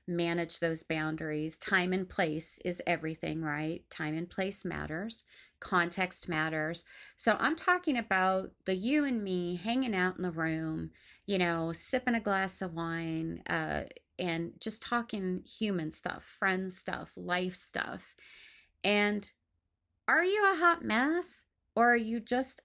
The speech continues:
another fellow traveler, if you will? Are you just another person walking beside me? And we all struggle, and we're trying to learn how to struggle well. You, if you listen to my podcast, you've,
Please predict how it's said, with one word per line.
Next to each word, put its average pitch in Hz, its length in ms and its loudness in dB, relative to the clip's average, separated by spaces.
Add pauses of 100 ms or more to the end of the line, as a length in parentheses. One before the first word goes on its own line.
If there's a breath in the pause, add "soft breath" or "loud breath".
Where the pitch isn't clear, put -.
another 269 600 2 (360)
fellow 240 260 6
traveler, 190 580 2
if 196 160 -2
you 202 160 0
will? 165 380 -2
Are 185 80 2
you 196 160 -4
just 226 220 -8
another 208 320 0
person 196 480 -4
walking 196 420 -4
beside 185 420 -2
me? 160 400 -4 (640 loud breath)
And 180 480 2 (220)
we 185 260 -4
all 190 200 4
struggle, 175 640 0 (800)
and 185 240 2
we're 185 80 0
trying 202 300 0
to 202 80 0
learn 196 220 0
how 196 200 -2
to 214 100 2
struggle 208 460 -2
well. 175 440 0 (160)
You, 185 220 -4
if 196 180 -6
you 190 120 -6
listen 185 200 -4
to 208 60 -4
my 190 140 -2
podcast, 185 680 -6
you've, 175 220 -8